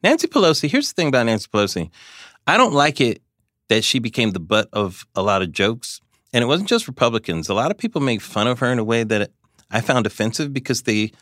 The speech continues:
the, the jokes at the heart of the Nancy Pelosi jokes were calling her ditzy, pretty much. And I'm not wrong with this. If you look at all the jokes,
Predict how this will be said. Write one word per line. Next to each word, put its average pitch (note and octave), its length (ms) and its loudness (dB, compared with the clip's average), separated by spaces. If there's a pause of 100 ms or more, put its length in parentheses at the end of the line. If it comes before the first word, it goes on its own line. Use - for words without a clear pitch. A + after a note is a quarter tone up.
(120)
the, B2 120 4
the A2 220 0
jokes D#3 400 2
at G#3+ 80 -2
the - 60 4
heart C#3+ 180 4
of C3 60 0
the A#2 60 0
Nancy A2+ 300 0
Pelosi A2 460 -2
jokes A#2+ 320 -2
were G2 80 -6
calling G#2 360 -2
her F#2 140 -2
ditzy, G#2+ 720 -4 (720)
pretty C3+ 180 0
much. C#3+ 360 0 (360)
And G#2+ 100 0
I'm A2+ 100 2
not D3+ 200 2
wrong A2 260 0
with E2 120 -6
this. - 280 -8
If G2 180 -12
you G2 100 -6
look A#2+ 160 -2
at G#2+ 80 2
all G2 160 2
the F2+ 80 -4
jokes, G2 460 -6